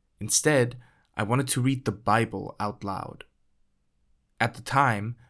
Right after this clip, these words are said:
I already had some credentials under my belt,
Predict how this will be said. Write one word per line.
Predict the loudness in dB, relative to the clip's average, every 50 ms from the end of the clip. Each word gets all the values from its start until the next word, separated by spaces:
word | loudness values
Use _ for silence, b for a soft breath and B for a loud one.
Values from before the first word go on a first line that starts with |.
| b b b 2
I | 4
already | 6 6 6 4 2
had | 2 2 2 2 2 2
some | 0 0 2 2 2
credentials | 2 0 2 2 2 0 0 -2 -2 -2 -4 -4 -4 -4
under | -4 -4 -4 -4
my | -4 -6
belt, | -2 -2 -2 -2 -2 -6 _ -20